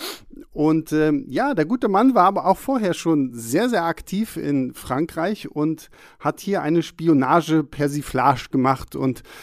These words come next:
ich muss sagen, ich bin ein großer Bond-Fan und, äh, Jean Dujardin in dieser Rolle zu sehen, hat mich echt so ein bisschen daran erinnert, wie lange ich schon keinen Bond-Film mehr gesehen habe. Und, ähm,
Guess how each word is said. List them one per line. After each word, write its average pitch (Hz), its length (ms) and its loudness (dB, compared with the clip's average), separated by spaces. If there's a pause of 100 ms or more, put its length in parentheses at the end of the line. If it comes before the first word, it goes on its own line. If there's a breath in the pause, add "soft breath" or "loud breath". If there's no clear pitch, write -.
(200 loud breath)
ich 151 160 -6
muss 185 160 0
sagen, 175 160 4
ich 151 80 -2
bin 180 100 4
ein 156 180 0
großer 160 440 0
Bond-Fan 165 800 -2
und, 147 420 -2
äh, 135 200 0
Jean 147 260 -2
Dujardin 143 500 2
in 143 80 -2
dieser 139 200 2
Rolle 135 340 2
zu 135 140 -4
sehen, 143 280 0
hat 143 180 -4
mich 143 240 -6
echt - 200 -10
so 175 80 -4
ein 160 80 -2
bisschen 147 260 -2
daran 139 300 0
erinnert, 139 420 -2 (380 loud breath)
wie 139 160 -2
lange 147 220 4
ich 160 100 0
schon 170 120 2
keinen 175 220 0
Bond-Film 226 400 4
mehr 143 140 4
gesehen 110 400 2
habe. 95 180 -4 (460 loud breath)
Und, 147 540 -2
ähm, 139 380 0